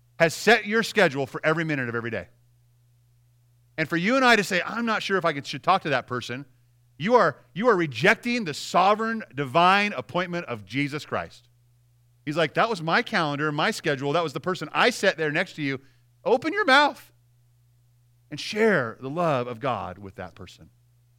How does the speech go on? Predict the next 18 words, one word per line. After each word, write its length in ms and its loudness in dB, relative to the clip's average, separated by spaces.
Hard 140 -4
to 60 -8
do. 120 -6
I 100 -6
know. 140 -2
That's 180 -2
why 200 0
Paul 260 -2
says, 200 -8
"Imitate." 360 -6
Find 200 -2
someone 180 -6
that's 140 -8
faithful 300 -4
and 120 -12
imitate 320 -6
their 120 -6
faith. 320 -4